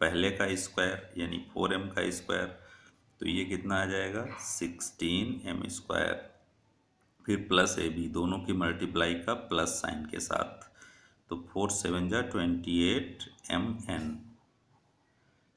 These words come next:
ये हो गया, और फिर प्लस बी स्क्वायर यानी इसका स्क्वायर करेंगे तो आएगा फ़ोर्टी नाइन एन स्क्वायर। तो इस तरह से ये इसके फैक्टर्स हो गए, ये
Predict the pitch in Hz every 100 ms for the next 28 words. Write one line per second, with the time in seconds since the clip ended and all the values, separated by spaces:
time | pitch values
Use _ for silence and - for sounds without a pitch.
0 | _ - 87 90 85 87 87 - - 82
1 | 85 - - 98 127 - - - _ _
2 | _ 87 90 117 - 85 98 98 - -
3 | 98 92 82 82 78 - 87 87 - 90
4 | - 87 87 87 90 90 85 87 107 120
5 | - - - - 87 82 87 139 196 -
6 | - - _ _ - 87 - - - -
7 | 50 - - - _ _ _ _ _ _
8 | _ - - - _ _ _ 82 85 -
9 | - 85 87 87 92 90 98 90 - 90
10 | 85 82 - - 85 - 85 90 117 -
11 | - - - 78 90 -